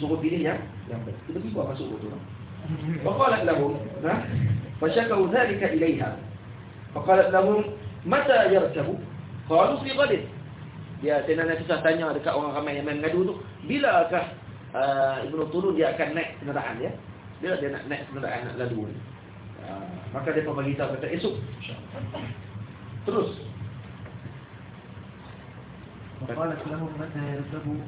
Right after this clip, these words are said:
Speaker 2: قالوا، "في غد." وكتبت رقعة ووقفت في طريقه، وقالت: "يا أحمد بن طول"، فلما رآها عرفه، ونزل في عن فرسه، وأخ-، وأخذ منها الرقعة،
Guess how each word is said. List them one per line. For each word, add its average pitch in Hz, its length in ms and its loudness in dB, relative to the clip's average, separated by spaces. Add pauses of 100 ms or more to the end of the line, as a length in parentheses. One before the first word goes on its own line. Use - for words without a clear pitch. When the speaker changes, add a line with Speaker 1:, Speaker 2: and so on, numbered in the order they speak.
(200)
Speaker 2:
قالوا، 156 260 -2 (100)
"في 143 120 -2
غد." 139 180 -4 (640)
وكتبت 160 520 -4 (120)
رقعة 156 500 -6 (360)
ووقفت 151 600 -2
في 147 120 -4
طريقه، 143 400 -4 (640)
وقالت: 156 560 -4
"يا 156 180 -4
أحمد 151 260 -6
بن 147 220 -4
طول"، 160 440 -2 (340)
فلما 160 300 -4
رآها 147 600 -2
عرفه، - 360 -4 (640)
ونزل 156 500 -2
في 160 180 -2 (140)
عن 165 180 -2
فرسه، 160 560 -4 (420)
وأخ-، - 500 -6
وأخذ 156 440 -2
منها 156 220 -6
الرقعة، - 460 -4